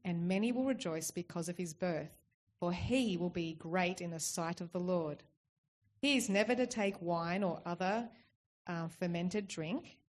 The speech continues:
and he will be filled with the Holy Spirit even before he is born. He will bring back many of the people of Israel to the Lord their God,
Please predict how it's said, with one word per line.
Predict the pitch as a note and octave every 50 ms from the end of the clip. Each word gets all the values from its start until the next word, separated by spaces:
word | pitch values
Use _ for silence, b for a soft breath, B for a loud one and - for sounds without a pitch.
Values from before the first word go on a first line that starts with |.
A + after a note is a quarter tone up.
| _ _ _ _ F3+
and | F#3 F#3+
he | F#3+ G3 G3+ A3
will | A#3
be | A3+ G3+ F3+
filled | E3+ - - - - A3 A#3 C#4+ D4 D4
with | C#4+ C#4+
the | A#3
Holy | G3+ G#3+ G#3 A3 A#3 A#3+
Spirit | - - - G3+ F3+ F3 E3+ F3 -
even | G3+ C4 C#4+ C#4 C#4 A#3
before | G3+ F#3+ F3+ - - - - B3+ A#3 F#3 E3+ F3+
he | F#3+ F#3+ G3 G3 F#3+ - F#3+
is | F3+ E3
born. | - _ G3+ A3 C4+ C4+ G3 D3+ C#3+ C#3+ - - - _ _ _ _ _ _ _ _ _ _ _ _ _
He | A#3 B3+ C#4+
will | C#4+ C#4 B3
bring | F#3 - - G#3 A#3 C#4+ E4+ D4
back | B3 F#3+ D#3+ E3+ F#3 - - -
many | F3+ F3+ G3 G#3 A3 B3 C4+ D4
of | B3+ - -
the | - B3+
people | - - G#3+ F3+ F#3 - A3 A3 G#3
of | A3+ A3 -
Israel | - F#3+ F#3+ E3+ - F3 E3 E3+ F3 F3+ F3+ b b b b _
to | - -
the | - F#3+ F3+
Lord | F3 F#3 F#3 F#3 G3 F#3
their | - G#3 G#3 G3+
God, | G3+ - E3 D#3 D3+ D#3 D#3+ E3